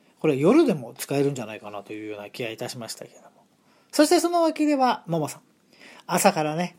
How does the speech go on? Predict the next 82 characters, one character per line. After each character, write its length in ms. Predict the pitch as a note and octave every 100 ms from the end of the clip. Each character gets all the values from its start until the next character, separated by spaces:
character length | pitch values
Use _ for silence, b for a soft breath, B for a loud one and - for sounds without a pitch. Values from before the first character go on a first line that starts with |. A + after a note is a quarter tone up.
| _
フ 120 | F3
ラ 120 | F#3
イ 80 | G3+
パ 140 | G#3
ン 60 | G3
で 240 | G3 G3 F#3+
ジ 140 | D3 F3+
ュ 80 |
ー 40 | G#3
ジ 100 | G#3+
ュ 640 | A3+ A#3 A#3 A#3+ B3 C4
ー 60 | C4+
と 120 | C4
い 300 | B3+ C4+ C4
う 60 | C4+
い 80 | C#4+
い 80 |
音、 400 | C#4 C4+ C4 - - _ _ -
チ 120 | -
キ 120 | G3
ン 100 | F#3
ソ 140 | F3
テ 180 | F3 D#3+
ー 60 | D3+
を 80 | D3+
焼 160 | D3
い 20 |
て 120 | D#3 D#3
い 20 |
ら 80 | D3
っ 20 |
し 100 | -
ゃ 40 |
い 40 | D3
ま 120 | C#3+
し 60 | -
た。 80 | - - _ _ B B B B B B
や 120 | D3 C#3+
っ 60 |
ぱ 100 | E3
り 180 | D#3+ E3 D#3+
慣 160 | F3
れ 100 | G3+
て 80 | G#3
い 60 | G3+
る 80 |
皆 220 | F#3 F#3+ G#3
さ 160 | A3+
ん 40 | G#3
は 240 | G#3 - -
違 140 | G3+
い 20 | A3+
ま 120 | A#3
す 120 | -
ね。 200 | A#3 G#3 - _ -
私 340 | D3+ E3 D#3 D#3
も 100 | D3
そ 120 | D#3+
の 80 | D#3
う 40 |
ち 60 | -
そ 160 | -
う 60 | F3+
や 80 | F3+
っ 20 |
て 300 | - F#3 F3
で 160 | D#3+
き 100 | E3+
る 80 | F#3+
よ 60 | F#3
う 20 |
に 60 | F3+
な 100 | F#3
る 60 |
と 160 | F3+ F3+ -
嬉 240 | F3+ G3
し 40 |
い 60 | A#3+
ん 40 |
で 100 | A3
す 100 | G3+
が。 160 | G3+ G3+